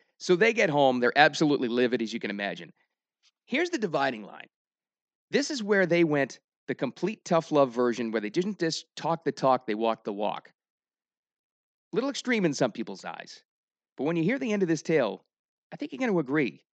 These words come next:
I think they did it. I think this is some awesome parenting. I think I've fully come full circle on this. I agree with them. They get the call, they come home, and the creative punishment is this.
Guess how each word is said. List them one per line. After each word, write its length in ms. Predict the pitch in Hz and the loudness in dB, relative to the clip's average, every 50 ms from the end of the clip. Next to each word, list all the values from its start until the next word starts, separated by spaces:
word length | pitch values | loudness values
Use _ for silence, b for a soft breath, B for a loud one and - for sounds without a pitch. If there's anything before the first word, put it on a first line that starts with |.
| _ _ _ _ _ _ _ _ _ _ _ _ _ | _ _ _ _ _ _ _ _ _ _ _ _ _
I 60 | - | -8
think 160 | - - 349 - | -8 -8 -6 -6
they 100 | 294 180 | -6 -6
did 260 | 131 - 160 208 - | -2 0 0 0 0
it. 100 | - - _ _ - | -4 -8 _ _ -12
I 80 | - 160 | -8 -8
think 160 | 131 - - | -6 -6 -6
this 120 | 277 - | -6 -4
is 80 | 202 - | -2 0
some 140 | 165 139 131 | 0 2 2
awesome 300 | 131 143 147 - 135 113 | 2 2 0 -2 -4 -2
parenting. 460 | - 139 147 151 135 - - - - _ _ _ _ | -2 -2 0 -2 -4 -6 -10 -14 -16 _ _ _ _
I 100 | - - | -10 -8
think 160 | - 190 196 | -6 -2 -2
I've 100 | 180 131 | -2 0
fully 240 | - 190 190 175 151 | 2 2 2 2 2
come 180 | - 165 147 127 | 0 0 -2 -2
full 220 | - 147 135 123 | 0 -2 -2 0
circle 320 | - 147 139 127 - 113 98 | 0 0 -2 0 0 -4 -4
on 120 | 92 87 | -4 -6
this. 160 | 82 - - | -8 -6 -4
I 80 | 135 151 | -2 -2
agree 280 | 160 135 117 131 135 | -2 -2 -2 -4 -4
with 100 | 127 104 | -4 -6
them. 140 | 156 175 - b b b b b b b b b b b b b b b b b _ _ _ _ | -8 -12 -14 b b b b b b b b b b b b b b b b b _ _ _ _
They 280 | 113 107 127 196 240 269 | -6 2 4 4 4 6
get 220 | 247 269 269 - | 4 2 2 2
the 80 | - 226 | 0 0
call, 540 | - - 185 156 139 135 151 196 - _ _ _ _ _ _ _ _ _ _ - | 4 6 8 8 8 8 6 2 -4 _ _ _ _ _ _ _ _ _ _ 2
they 140 | 185 226 226 | 4 4 4
come 260 | - 285 269 254 220 | 4 4 4 4 6
home, 400 | 175 165 143 131 123 156 170 - _ _ _ _ _ _ _ _ _ _ _ _ _ _ _ _ - | 4 6 6 4 4 2 -2 -6 _ _ _ _ _ _ _ _ _ _ _ _ _ _ _ _ -2
and 80 | - | 0
the 60 | 151 156 | 0 0
creative 460 | - - 202 214 233 226 208 175 - | 0 0 0 2 4 2 2 4 4
punishment 420 | 208 214 202 180 - 185 175 160 | 4 4 4 2 2 0 0 0
is 120 | 147 123 135 | 0 2 4
this. 460 | 170 147 110 - - - - - | 4 4 4 2 -2 -4 -6 -10